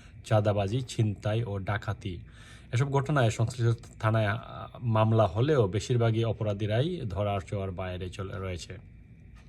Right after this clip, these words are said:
সর্বশেষ গত শুক্রবার একদিনে তিনটি চাঞ্চল্যকর, আহ, হত্যাকাণ্ড ঘটেছে। এর মধ্যে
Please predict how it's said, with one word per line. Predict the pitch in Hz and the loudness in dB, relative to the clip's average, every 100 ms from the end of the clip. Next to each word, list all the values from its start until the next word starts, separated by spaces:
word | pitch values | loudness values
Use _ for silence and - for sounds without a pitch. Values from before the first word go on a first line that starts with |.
| - - | -20 -14
সর্বশেষ | - 120 127 123 117 135 - - - - - - | 4 6 6 4 2 0 -2 -14 -20 -18 -18 -4
গত | 117 123 | 0 0
শুক্রবার | 180 175 160 131 - | 0 0 4 4 2
একদিনে | 143 135 123 127 113 104 135 - | -2 0 2 4 4 2 -2 0
তিনটি | 123 120 123 | 2 2 2
চাঞ্চল্যকর, | 117 110 110 104 98 107 107 | 0 0 0 -2 -4 -4 -4
আহ, | 110 107 101 110 | -2 -2 -2 -4
হত্যাকাণ্ড | 107 - 98 98 95 92 | -6 -2 -2 -2 -4 -4
ঘটেছে। | 90 90 95 92 | -4 -2 -4 -4
এর | 98 | -4
মধ্যে | 107 120 117 143 | 0 2 2 0